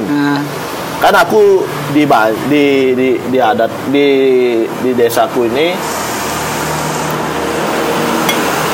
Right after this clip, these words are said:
Speaker 2: di, sorry, sorry, di desaku ini kan dah di Bali Utara lah.
Speaker 1: Heeh.
Speaker 2: Di Bali Utara khususnya lebih simpel, Nuk.
Speaker 1: Hmm.
Speaker 2: Kalau bandingin desamu ya,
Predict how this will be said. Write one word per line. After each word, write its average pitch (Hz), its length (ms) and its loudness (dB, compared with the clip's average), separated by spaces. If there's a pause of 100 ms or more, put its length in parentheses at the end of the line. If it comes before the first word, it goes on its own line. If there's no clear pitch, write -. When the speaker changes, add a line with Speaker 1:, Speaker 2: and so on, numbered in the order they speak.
(1600)
Speaker 2:
di, 131 140 0 (520)
sorry, 113 200 -2
sorry, 104 300 -2
di 113 140 0 (120)
desaku 135 480 0
ini 143 140 0
kan 196 240 0 (920)
dah 135 260 4
di 135 140 2
Bali 127 240 2
Utara 113 340 2
lah. 113 200 0 (100)
Speaker 1:
Heeh. 131 300 -6 (100)
Speaker 2:
Di 107 120 -2
Bali 98 220 0
Utara 90 400 -4
khususnya 98 680 -10 (920)
lebih 127 420 -2
simpel, 120 540 -4
Nuk. 104 160 -10 (280)
Speaker 1:
Hmm. 151 340 -4
Speaker 2:
Kalau 101 160 -2
bandingin 104 440 -4
desamu 101 520 -6
ya, 95 160 -8